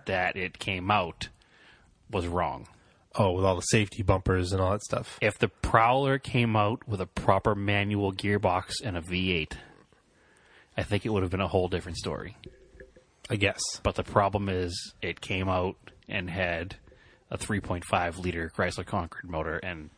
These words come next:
Speaker 1: automatic only. So I think that's where it failed.
Speaker 2: Mm-hmm.
Speaker 1: Um, I would rather them have never made the P T Cruiser than the Prowler.
Speaker 2: Okay.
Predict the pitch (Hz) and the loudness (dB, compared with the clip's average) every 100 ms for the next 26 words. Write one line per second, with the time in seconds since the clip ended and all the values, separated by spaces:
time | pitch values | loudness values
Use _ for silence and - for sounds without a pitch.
0 | - 80 73 - - - - 60 - _ | -8 -6 -6 -8 -12 -12 -14 -16 -18 _
1 | _ - - - - - - - 90 - | _ -20 -20 -20 -20 -20 -8 -2 -2 2
2 | 117 101 90 90 - 82 78 - 65 57 | 0 2 0 0 -4 -6 -8 -8 -8 -6
3 | - - 123 107 113 - - 110 87 78 | -8 -6 -2 0 -2 -8 -8 -6 -4 -6
4 | 73 80 _ _ _ _ _ _ - 92 | -8 -12 _ _ _ _ _ _ 2 6
5 | 107 120 117 110 98 92 90 90 90 104 | 6 4 4 2 4 2 2 2 0 -2
6 | - 95 92 92 95 92 92 90 87 85 | 0 0 2 2 2 2 0 -2 -2 -4
7 | 90 - 87 - 98 101 85 - - - | -4 -4 -6 -4 0 0 0 -8 -12 -18
8 | - - - _ _ _ - - - - | -20 -20 -20 _ _ _ -4 -2 -2 -2
9 | 78 67 - - - - 117 107 92 | -2 -2 -8 -14 -16 0 2 4 2